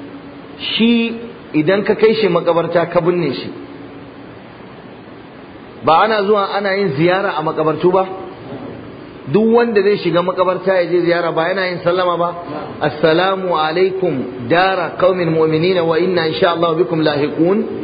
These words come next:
Nas'alullaha lana wa lakum al-afiya." Ana yi wannan addu'a, ana musu addu'a ga duk mamata.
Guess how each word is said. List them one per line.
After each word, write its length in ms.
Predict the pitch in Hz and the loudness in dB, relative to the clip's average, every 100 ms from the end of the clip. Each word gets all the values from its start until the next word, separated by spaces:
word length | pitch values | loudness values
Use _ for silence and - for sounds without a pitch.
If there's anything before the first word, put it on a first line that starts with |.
| - - - - - - - - | -10 -12 -14 -14 -16 -16 -12 -6
Nas'alullaha 760 | 143 147 190 185 180 185 180 | -4 0 2 2 2 0 0
lana 280 | 160 156 180 | -2 0 0
wa 120 | 180 | 0
lakum 320 | 160 156 175 170 | 0 0 0 0
al-afiya." 600 | 160 156 156 - 185 185 - - - - - - - - - - - - - | 0 0 -2 0 0 0 -8 -12 -12 -14 -16 -16 -18 -20 -20 -20 -18 -16 -2
Ana 180 | 175 190 | 0 2
yi 60 | 185 | 2
wannan 260 | 185 185 160 | 0 -2 -4
addu'a, 260 | 156 185 165 | 0 0 0
ana 180 | 185 175 | -2 -2
musu 220 | 180 180 | -2 0
addu'a 400 | 160 156 175 170 | 0 0 0 0
ga 100 | 156 | 0
duk 140 | 147 175 | -2 0
mamata. 380 | 175 156 131 | 2 0 -2